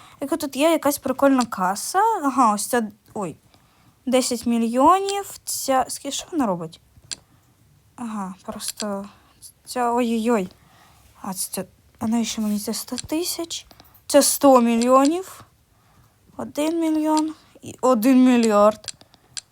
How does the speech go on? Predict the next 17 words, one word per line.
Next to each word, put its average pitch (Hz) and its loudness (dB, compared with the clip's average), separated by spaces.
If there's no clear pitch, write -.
Питання 247 0
є, 254 2
питань 254 0
немає. 196 0
Ну, 247 -12
що - -12
ж - -14
мене. 254 -4
Ой. 302 -2
Я, 247 -8
до 262 -6
речі, 254 -12
можу 392 -6
ще 277 -6
купити 233 -8
ці - -12
зірочки? 220 -10